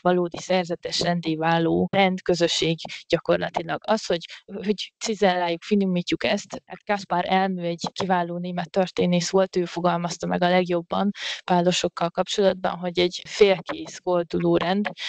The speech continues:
Tehát a, az, hogy később hogy is határozzuk meg őket, és hogy milyen, ö, mód írjuk le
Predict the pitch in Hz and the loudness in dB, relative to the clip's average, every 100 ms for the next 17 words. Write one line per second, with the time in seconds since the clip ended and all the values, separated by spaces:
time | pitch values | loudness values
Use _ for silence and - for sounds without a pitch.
0 | - - 170 185 180 180 - 220 - 165 | -6 -2 2 4 2 2 0 0 -2 2
1 | 190 185 190 170 - - 226 202 - 190 | 4 4 4 2 -4 0 0 0 -2 -2
2 | 185 175 180 196 - 180 175 175 190 - | 0 0 0 -2 -4 -2 0 2 2 0
3 | - 175 - 170 170 180 180 175 175 180 | -4 -6 0 0 0 2 2 4 2 2
4 | 175 156 - - - _ - 196 190 185 | 0 -4 -12 -14 -20 _ 0 4 4 2
5 | 185 180 185 - 175 185 196 | 0 0 -2 2 4 4 0